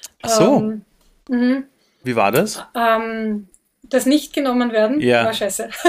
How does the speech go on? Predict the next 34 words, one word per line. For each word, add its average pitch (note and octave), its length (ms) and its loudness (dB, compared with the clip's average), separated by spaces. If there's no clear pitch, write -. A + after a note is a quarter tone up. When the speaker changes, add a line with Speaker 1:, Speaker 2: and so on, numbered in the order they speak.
Speaker 2:
<laughs> F#4+ 540 -2
Na, A#3 160 2
das B3+ 180 4
war B3+ 140 4
schon B3 380 0
bitter, C#4+ 300 0
wobei, C4+ 320 4
ich B3+ 60 2
mein, C4 260 2
es B3+ 220 -10
war B3 180 2
irgendwie C4 300 2
auch B3+ 140 0
klar, A3 300 -2
weil B3+ 100 2
ich A3 140 0
hatte A3+ 240 -6
durch A3+ 160 -6
die A#3+ 180 -4
Handelsakademie A#3+ 680 -4
keine A#3+ 440 -2
Vorbildung A#3+ 680 -2
und A#3+ 140 -2
dadurch A#3 220 -4
auch A#3 180 -6
keine A#3 240 -4
Arbeiten. G#3+ 560 0
Also G#3 180 -8
ich G#3+ 80 -12
musste A#3+ 300 -6
das G#3+ 120 -6
erst G#3 160 -8
nacharbeiten, G3 720 -6
ja. G#3 220 -12